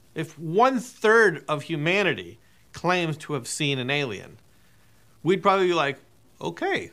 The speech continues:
maybe aliens exist," right? Um, now, this isn't one-third of <laughs> humanity. This is one-third of, of charismatics, but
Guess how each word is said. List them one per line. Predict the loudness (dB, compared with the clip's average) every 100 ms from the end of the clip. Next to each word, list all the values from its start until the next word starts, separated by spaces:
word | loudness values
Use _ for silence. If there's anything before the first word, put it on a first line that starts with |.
| _
maybe | -6 -2 -2 -2 -4 -6 -6
aliens | -4 -2 -2 -2 -4 -4 -8 -10 -20 _ _ _ _ _ -16 -4
exist," | -4 -4 0 2 0 -6 -14 -16 -20 _
right? | -8 -6 -6 -8 _ _ _ _ -2
Um, | 0 2 0 -6 -12 -16 _ _ _ -18 -18 _ _ _ _ _ _ _ _ _ _
now, | 0 0
this | 0 -4
isn't | -6 -4
one-third | -4 -2 -4
of | -4
<laughs> | -2
humanity. | 0 2 2 2 0 -4 -14 -8
This | -6
is | -4
one-third | -2 -2 0 -2 -4
of, | -6
of | -2 -2 -4 -4
charismatics, | -4 -2 -4 -4 -4
but | -8 -8